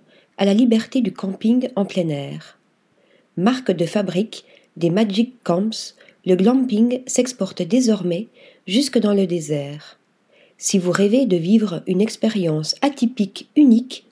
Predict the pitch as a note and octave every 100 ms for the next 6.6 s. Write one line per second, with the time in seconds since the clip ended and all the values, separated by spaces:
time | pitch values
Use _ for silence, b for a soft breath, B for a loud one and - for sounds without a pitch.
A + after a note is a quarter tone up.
0 | - F#3+ G3+ A3 B3+ G3 F3 E3 F#3+ A3
1 | B3+ B B B E3+ F3+ G3+ A#3+ G3+ A3+
2 | - F#3 F#3+ A3 - - - G3 B3 B3
3 | F#3 D#3 D#3 - - _ _ _ B B
4 | B B - A3 A3 A#3 D#4 B3 F#3 A3+
5 | A3 F3+ E3 D#3 A3 A3+ A#3 A3+ F#3 D#3+
6 | D3+ A3 F#3+ E3+ F3